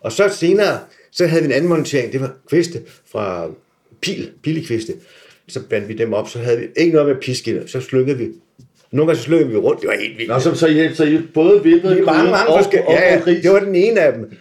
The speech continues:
Speaker 1: Og
Speaker 2: Mon-,
Speaker 1: vi monterede
Speaker 2: monteringsmåder.
Speaker 1: Ja, ja, fordi nogle gange ville vi gerne have lidt skum i, og de
Speaker 2: Ja.
Speaker 1: der kokker, der kommer og blæser her, de unge danske kokker, vi måtte jo arbejde med det frem, ikke? Jeg havde fantasien til, at jeg sagde, "Det skal," så begyndte vi selv.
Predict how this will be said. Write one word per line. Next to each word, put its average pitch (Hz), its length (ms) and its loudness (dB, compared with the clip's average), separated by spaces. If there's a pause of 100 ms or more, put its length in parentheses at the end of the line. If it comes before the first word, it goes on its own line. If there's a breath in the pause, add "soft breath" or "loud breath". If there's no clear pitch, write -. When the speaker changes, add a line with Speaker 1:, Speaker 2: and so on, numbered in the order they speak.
Speaker 1:
Og - 100 2
Speaker 2:
Mon-, 135 240 0
Speaker 1:
vi 165 80 0
monterede 160 420 2
Speaker 2:
monteringsmåder. 143 720 2
Speaker 1:
Ja, 156 100 4
ja, 196 140 4
fordi 170 300 -6
nogle 190 240 2
gange 190 160 4
ville 170 120 0
vi 170 60 -2
gerne 147 120 -2
have 135 80 -4
lidt 117 100 -10
skum 208 340 0
i, 196 240 -4 (240)
og 110 140 -4
de 139 100 -2
Speaker 2:
Ja. 170 60 2
Speaker 1:
der - 40 2
kokker, 135 280 0
der 139 40 -2
kommer 135 200 -2
og 131 60 -4
blæser 127 280 0
her, 120 160 -2 (220)
de 120 100 -8 (140)
unge 113 200 -4
danske 104 280 -6
kokker, 98 220 -4 (500 loud breath)
vi 147 120 0
måtte 151 220 0
jo 127 120 -4
arbejde 165 340 0
med 139 140 0
det 160 100 -4
frem, 135 280 -6
ikke? 139 140 -4
Jeg 151 100 -4
havde 151 160 -2
fantasien 131 540 -8
til, 123 160 -4
at 104 220 -6
jeg 123 100 -4
sagde, 117 180 -8
"Det 143 120 -2
skal," 127 200 -8 (260 loud breath)
så - 120 -6
begyndte - 240 0
vi 135 100 -6
selv. 117 200 -4